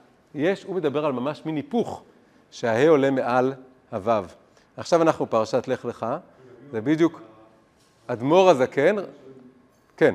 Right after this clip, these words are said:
הוא קורא לזה אשת חיל עטרת בעלה. עטרת בעלה זה לא רק שמשתמשים בכתר אחד, אלא שהיא נהיית הכתר שלו. היא נהיית הכתר הרוחני שלו. כתר מסמל דבר שנקרא על מודע. כמו שיש תת מודע,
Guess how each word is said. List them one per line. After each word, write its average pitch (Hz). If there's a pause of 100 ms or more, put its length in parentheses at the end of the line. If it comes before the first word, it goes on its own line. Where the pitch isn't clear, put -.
(720)
הוא 135
קורא 156
לזה 185
אשת 180
חיל 190
עטרת 160
בעלה. 123
עטרת 190
בעלה 175
זה 165
לא 185
רק 262
שמשתמשים 160
בכתר 135
אחד, 180 (480)
אלא 123
שהיא 143
נהיית 269
הכתר 226
שלו. 135 (520)
היא 165
נהיית 202
הכתר 180
הרוחני 156
שלו. 147 (320)
כתר 196
מסמל 165
דבר 151
שנקרא 151
על 156
מודע. 131 (320)
כמו 143
שיש 127
תת 165
מודע, 185